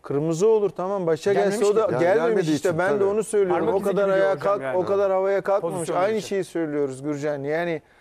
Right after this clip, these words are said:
Speaker 1: bizim şöyle de bir sıkıntımız var. Yani lütfen artık rica ediyorum ya.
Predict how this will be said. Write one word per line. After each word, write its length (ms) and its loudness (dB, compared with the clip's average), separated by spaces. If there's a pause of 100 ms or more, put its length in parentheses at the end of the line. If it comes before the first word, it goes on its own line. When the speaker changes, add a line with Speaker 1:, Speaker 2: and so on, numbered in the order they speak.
(260)
Speaker 1:
bizim 340 -2
şöyle 320 0
de 100 -2
bir 60 -4
sıkıntımız 680 -4
var. 160 0 (140)
Yani 260 -4
lütfen 320 -4
artık 380 -4
rica 320 -2
ediyorum 420 -2
ya. 220 -8